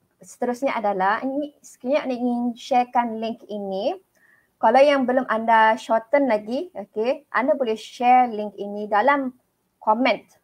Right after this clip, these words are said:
box. No problem. Sebab mereka boleh klik sahaja. Mereka tidak perlu copy dan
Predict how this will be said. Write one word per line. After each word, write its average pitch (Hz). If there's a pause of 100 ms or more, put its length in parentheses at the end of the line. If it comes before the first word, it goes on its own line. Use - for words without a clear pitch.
(240)
box. -
No 226
problem. 226
Sebab 226
mereka 247
boleh 220
klik -
sahaja. 202
Mereka 185
tidak -
perlu 190
copy 240
dan 185